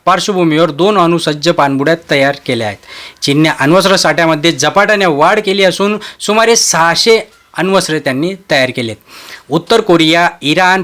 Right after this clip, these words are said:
पाकिस्तान यांसारख्या देशांकडे देखील धोका वाढत असताना आपल्याला दिसत आहे.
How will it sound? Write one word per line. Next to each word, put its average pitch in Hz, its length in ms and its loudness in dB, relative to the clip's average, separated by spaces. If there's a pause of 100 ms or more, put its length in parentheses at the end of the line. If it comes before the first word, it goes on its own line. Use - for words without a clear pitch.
(140)
पाकिस्तान 156 600 -2
यांसारख्या 185 500 0
देशांकडे 147 540 -2
देखील 160 360 -2 (320)
धोका 147 260 2
वाढत 139 360 2
असताना 127 400 -8
आपल्याला 123 320 -8
दिसत 117 340 -10
आहे. 101 100 -12